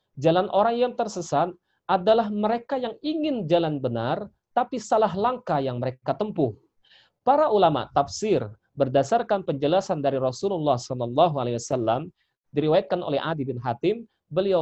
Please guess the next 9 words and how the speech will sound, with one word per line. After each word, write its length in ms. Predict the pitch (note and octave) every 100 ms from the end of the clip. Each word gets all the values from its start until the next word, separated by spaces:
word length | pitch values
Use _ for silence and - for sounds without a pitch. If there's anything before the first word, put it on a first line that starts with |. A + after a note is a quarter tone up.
| C#3+
mengatakan, 640 | C3 A2+ G#2+ G#2+ E3+ F#3 _ _ D3
orang 400 | D#3+ A3+ D4 D4+
yang 320 | A#3 G3+ E3+ -
ter-, 240 | D#3 E3
dimurkai 880 | D#3+ F3+ F#3+ F#3+ F3+ A3 C4+ C#4 G3+
yang 80 | D#3
dimaksud 640 | C3+ D3 G#3 - D#4+ A#3+
seperti 560 | - G#3 F#3+ - E3 B2+
apa? 400 | B2+ F#3+ C#4